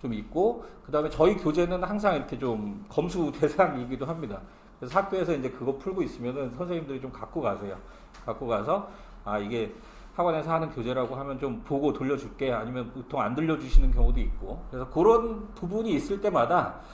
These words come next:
또 이제 그런 얘기가 있으면 학생들이 이제 교재를 학교에 이렇게 두고 오는 상황이기 때문에 또 교재 얘기하면서 그 얘기를 해주면 저희도 이제 좀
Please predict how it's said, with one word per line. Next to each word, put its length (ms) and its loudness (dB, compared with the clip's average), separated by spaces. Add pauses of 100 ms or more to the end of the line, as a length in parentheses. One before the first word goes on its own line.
(460)
또 100 2
이제 180 -2
그런 380 8
얘기가 280 8
있으면 520 2
학생들이 380 -2
이제 80 -4
교재를 1120 4
학교에 720 0
이렇게 220 -2
두고 320 2
오는 220 0
상황이기 520 -2
때문에 300 -4
또 80 -8
교재 260 -2
얘기하면서 500 -2
그 60 -4
얘기를 280 -4
해주면 420 -4 (760)
저희도 240 0
이제 180 -4
좀 180 -8